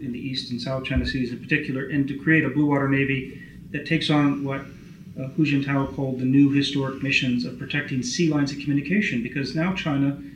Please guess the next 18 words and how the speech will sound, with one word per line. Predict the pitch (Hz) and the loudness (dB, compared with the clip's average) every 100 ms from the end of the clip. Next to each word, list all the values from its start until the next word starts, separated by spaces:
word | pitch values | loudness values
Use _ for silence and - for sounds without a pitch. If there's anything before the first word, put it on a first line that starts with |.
| - - | -14 -4
is | 135 | -2
an | 139 | 0
integral | 160 135 139 | 0 -2 -4
part | - 143 | 0 0
of | 127 | 0
the | 135 131 127 - 139 | -2 -2 -4 -10 -4
global | 131 127 127 | -2 -2 -2
economy. | 175 185 110 92 | 2 2 0 -2
So | 156 | -2
the | 139 | -2
second | 139 180 208 139 | 2 2 2 0
reason | 127 123 127 | 0 0 0
is | 127 156 | -2 0
really | 156 151 | 2 4
the | 139 127 | 2 0
fact | 131 131 | -4 -4
that | 127 - | -6 -6
China's | 160 151 135 - | 0 2 2 -2